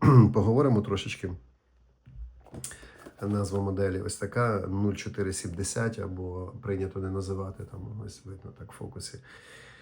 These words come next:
Перший нулик не читаємо, чотириста семидесята модель, Сінкевич, двадцять C V. Ось, і отакий мармуровий карбон,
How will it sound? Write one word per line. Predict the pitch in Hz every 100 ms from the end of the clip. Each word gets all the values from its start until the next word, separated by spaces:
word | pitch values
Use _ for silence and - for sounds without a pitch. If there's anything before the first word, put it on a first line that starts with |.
| - - _
Перший | 107 107 104
нулик | 104 90 107
не | 101
читаємо, | 110 143 127 104
чотириста | 104 113 101 -
семидесята | 104 101 101 98 92 98
модель, | 101 120 123
Сінкевич, | - 98 - 117 98 95 - - -
двадцять | 87 98 95 78
C | - 101
V. | 113 104 95 - - - - _ _ _ _ -
Ось, | 95 85 - -
і | 107
отакий | 101 - - 104 95 - - - -
мармуровий | 101 107 107 98 95 92 95
карбон, | - 101 98 117 123 110